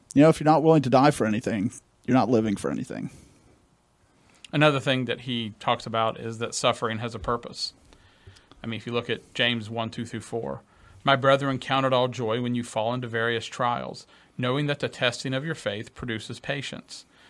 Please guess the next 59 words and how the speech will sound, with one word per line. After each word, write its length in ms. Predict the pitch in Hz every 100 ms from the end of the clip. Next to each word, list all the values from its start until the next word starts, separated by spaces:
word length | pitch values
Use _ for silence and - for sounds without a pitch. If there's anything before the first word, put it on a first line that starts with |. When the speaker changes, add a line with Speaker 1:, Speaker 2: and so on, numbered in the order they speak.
| _
Speaker 2:
But 100 | 139
let 220 | 135 -
patience 460 | - 139 - 160 -
have 200 | 131 127
its 140 | 143
perfect 420 | - 120 170 165
work, 280 | 113 95 - _ _ _ _
that 140 | 127
you 200 | 135 139
may 160 | 147 135
be 140 | 151
perfect 480 | 147 120 104 - -
and 140 | 139
complete, 500 | 117 131 - 110 -
lacking 400 | 117 104 - 123
nothing." 440 | 120 127 - - 139 _ _ _ _ _ _ _ -
And, 100 | 165
I 40 |
mean, 200 | 180 175
you 120 | 185
can 140 | 240 254
see 140 | 233
this 220 | 214 214
in 80 | 214
the 80 | 208
world. 280 | 196 233 123
I 40 |
mean, 180 | 123 139
you 100 | 165
know 160 | 165 156
anybody 380 | 165 151 151
who's 200 | 131 147
been 220 | 127 147 135
through 160 | 139
a 40 | 127
difficult 500 | 110 147 147 147 -
time, 200 | 165 147
you 120 | 160
ever 120 | 156
been 220 | 143 165
through 140 | 160 151
a 60 |
difficult 480 | 139 156 160 160 151
time 260 | - 151 147
with 220 | 190 -
them. 160 | 104 - - - - _
As 120 | -
soon 180 | - 202
as 120 | 214
you 80 | 185
go 180 | 180 180
through 400 | 175 - 180 208
that, 260 | 127 117 135
the 80 |
significance 720 | 143 151 143 175 185 160 160
of 140 | 160 139
that 200 | 139 127
difficult 440 | 147 117 156 135
time, 400 | - 156 143 123